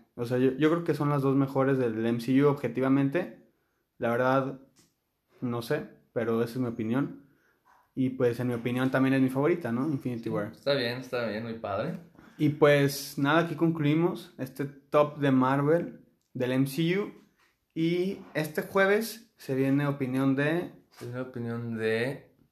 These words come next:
Speaker 1: de
Speaker 2: Snowpiercer,
Speaker 1: Snowpiercer.
Speaker 2: de Bong Joon-ho, por si no lo han visto. Es con Chris Evans, el Capitán América.
Speaker 1: De hecho, sí,
Speaker 2: Ajá,
Speaker 1: para celebrar, ¿no?
Speaker 2: curiosamente, ajá.
Speaker 1: Este, si no la han visto, véanla a-, antes de que sacar la opinión, porque va a ser con spoilers. Bueno, primera mitad vamos a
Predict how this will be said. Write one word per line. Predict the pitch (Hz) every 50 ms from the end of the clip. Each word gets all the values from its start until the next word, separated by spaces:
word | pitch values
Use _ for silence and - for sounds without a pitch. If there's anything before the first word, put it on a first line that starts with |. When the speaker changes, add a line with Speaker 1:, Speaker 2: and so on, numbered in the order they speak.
| _ _ _ _
Speaker 1:
de | - 120 120
Speaker 2:
Snowpiercer, | 117 131 131 135 139 131 139 147 143 139 139 139 131 120 110
Speaker 1:
Snowpiercer. | - 120 107 101 101
Speaker 2:
de | 98 107 98 98
Bong | 120 120 123 127 123
Joon-ho, | 127 123 117 107 - 127 127 135 135
por | 139 117
si | -
no | 110
lo | 113
han | 113
visto. | 120 117 151 147 147
Es | 139 147 143
con | - 170 156 -
Chris | - 156 - -
Evans, | 131 127 127 127 131 - - 135
el | 117 107 101 98
Capitán | 104 - - - 120 117
América. | 117 113 110 110 107 113 113 131 151
Speaker 1:
De | 180 123 123
hecho, | 127 127 - - 120 113 -
sí, | - 139
Speaker 2:
Ajá, | 131 -
Speaker 1:
para | 143 139 135
celebrar, | 139 156 147 143 147 165 165 160 151 143
¿no? | 143 151
Speaker 2:
curiosamente, | 175 - - 117
ajá. | 107 113 101 95 92 92 - - _ _ _ _ _ _ _ _ _ _ _ _ _ _
Speaker 1:
Este, | - 131 139 139 139 - 156 143 139 135 135 131 131 131 131 123 123
si | 120 - 147
no | 151 151 160 170
la | 185
han | 202 196
visto, | 185 175 - 208 185
véanla | 151 143 143 147 151 156 156 170 - -
a-, | - 131 135 - 127
antes | 135 135 - 151
de | 143 143 127
que | 127 120 117
sacar | - 131 120 - 131 131
la | 139
opinión, | 139 135 139 131 135 131 127 131
porque | 135 127 - -
va | 131 139
a | 139
ser | 156 160
con | 160 151 135 120
spoilers. | - - 143 139 139 156 165 165 - - -
Bueno, | - 160 160 147 151 -
primera | 151 151 165 180 196 190
mitad | 175 160 165 160 156 160 156
vamos | 160 160 165 170 165 156
a | 135 123 117 113 - - -